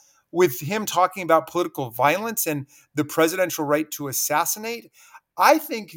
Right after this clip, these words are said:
that they may be afraid, indeed. They might start to see things the way that most of the country sees them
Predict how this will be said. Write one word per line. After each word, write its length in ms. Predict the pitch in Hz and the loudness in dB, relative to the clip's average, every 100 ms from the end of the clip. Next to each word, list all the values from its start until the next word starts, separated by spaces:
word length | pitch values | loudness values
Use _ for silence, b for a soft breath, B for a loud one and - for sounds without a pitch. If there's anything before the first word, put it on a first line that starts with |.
| 143 | -4
that 240 | 165 160 - _ _ | -4 -4 -8 _ _
they 320 | 135 196 294 | -4 -2 0
may 200 | 254 185 | -2 -4
be 220 | 147 147 | -4 -4
afraid, 600 | 135 - 180 220 226 151 | -6 -4 2 2 2 -2
indeed. 720 | 147 143 127 131 120 127 160 _ _ _ | -8 -8 -8 -10 -8 -8 -8 _ _ _
They 100 | 170 | 0
might 260 | 190 185 - | 2 0 -4
start 300 | - 185 135 | 4 4 4
to 40 | |
see 200 | - 160 | -6 -6
things 340 | 175 160 143 | -4 -2 -4
the 100 | - | -6
way 220 | 139 151 147 | -2 -2 0
that 240 | 143 147 | -2 -2
most 320 | 170 180 - | 0 0 -2
of 60 | 139 | -10
the 60 | |
country 460 | 139 190 214 - 160 | -2 0 0 -2 -2
sees 320 | 135 139 127 | -2 -4 2
them 200 | 170 175 | 2 2